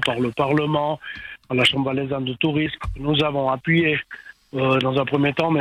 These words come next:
c'était plus aussi pour faire pression pour qu'on ouvre la totalité, euh, des restaurants.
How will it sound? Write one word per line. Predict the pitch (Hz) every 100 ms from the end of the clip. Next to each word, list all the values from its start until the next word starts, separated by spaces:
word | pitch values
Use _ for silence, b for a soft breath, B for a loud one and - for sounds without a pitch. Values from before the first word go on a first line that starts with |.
| 127
c'était | 139 143
plus | 127 165 156 -
aussi | 180 170 - 170
pour | 156 123
faire | 151 127
pression | - 139 151
pour | 139 139
qu'on | 123 127
ouvre | 139 131 123
la | 120
totalité, | 123 131 147 135 139 143 135
euh, | 127 120 120 117 117 117 117
des | 120
restaurants. | 131 139 - 139 143 185